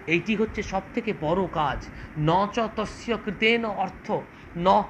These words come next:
অকৃতেন ইহ কশ্চন, ন চ অস্য সর্বভূতেষু কশ্চিৎ অর্থ বপাশ্রয়।" ইহলোকে কর্মানুষ্ঠান দ্বারা তার কোনো প্রয়োজন সাধিত হয় না,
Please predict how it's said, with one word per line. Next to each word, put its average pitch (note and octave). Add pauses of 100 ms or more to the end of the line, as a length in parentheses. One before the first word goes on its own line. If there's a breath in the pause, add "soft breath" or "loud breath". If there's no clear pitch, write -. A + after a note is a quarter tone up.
(160)
অকৃতেন A3+ (140)
ইহ G#3
কশ্চন, F3 (460 loud breath)
ন F3
চ -
অস্য F#3+ (320 loud breath)
সর্বভূতেষু F3 (320 loud breath)
কশ্চিৎ F3 (140)
অর্থ - (460 loud breath)
বপাশ্রয়।" D3 (340 loud breath)
ইহলোকে A3 (360 loud breath)
কর্মানুষ্ঠান A3
দ্বারা E3+ (320 loud breath)
তার G3 (160)
কোনো A3
প্রয়োজন G3
সাধিত F3+
হয় D#3+
না, F3+